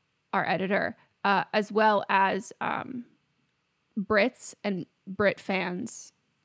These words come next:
around the globe. Love Island has started again.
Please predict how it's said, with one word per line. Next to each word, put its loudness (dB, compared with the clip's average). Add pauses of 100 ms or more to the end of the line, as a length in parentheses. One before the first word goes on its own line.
around 2
the -6
globe. -6 (640)
Love 6
Island 4
has -2
started -4
again. -12